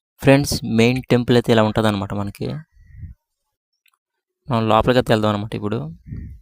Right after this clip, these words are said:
లోపల అయితే గేట్లు అయితే వేసేస్తున్నారు అనమాట. మీకు ఒకసారి దగ్గరికి వెళ్ళి చూపిస్తాను అనమాట ఒకసారి శివుడి విగ్రహం అనేది.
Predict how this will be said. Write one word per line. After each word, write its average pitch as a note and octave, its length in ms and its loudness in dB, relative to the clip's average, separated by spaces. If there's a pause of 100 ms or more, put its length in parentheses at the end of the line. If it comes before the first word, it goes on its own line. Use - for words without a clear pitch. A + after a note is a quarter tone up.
(680)
లోపల A2+ 260 2
అయితే B2 160 0 (100)
గేట్లు A#2 240 4
అయితే A#2 140 0
వేసేస్తున్నారు A2 440 0
అనమాట. F#2+ 200 -6 (580)
మీకు A2 200 0
ఒకసారి G#2+ 320 -2
దగ్గరికి G#2 260 0
వెళ్ళి G#2+ 180 -4
చూపిస్తాను A2+ 400 -2
అనమాట F#2+ 240 -6
ఒకసారి G#2 340 -4 (760)
శివుడి G#2+ 360 2
విగ్రహం G2+ 340 2
అనేది. G#2 280 -6